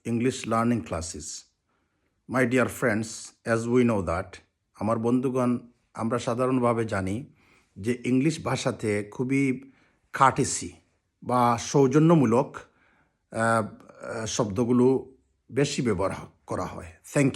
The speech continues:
you, excuse me, pardon me, খুবই courteous বা সৌজন্যবোধক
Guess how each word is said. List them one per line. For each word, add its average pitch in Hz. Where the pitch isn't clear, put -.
you, 117
excuse 123
me, 113
pardon 123
me, 98
খুবই 240
courteous -
বা 139
সৌজন্যবোধক 156